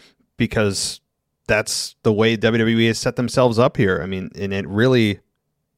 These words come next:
I think, manifested when Roman Reigns tested positive for covid and was taken out of the main event of,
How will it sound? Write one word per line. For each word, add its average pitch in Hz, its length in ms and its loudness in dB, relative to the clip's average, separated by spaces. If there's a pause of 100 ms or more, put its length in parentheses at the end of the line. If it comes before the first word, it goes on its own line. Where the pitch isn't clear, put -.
(160)
I 107 80 -2
think, 101 180 -4
manifested 101 840 -2
when 104 240 4
Roman 104 300 4
Reigns 101 580 -2 (580)
tested 104 340 -8
positive 107 420 0
for 95 120 -8
covid 139 300 6
and 98 140 -2
was 95 140 -4
taken 101 300 -2
out 98 180 0
of 92 60 -4
the 95 60 -2
main 95 200 -4
event 95 420 -4 (600)
of, 90 540 0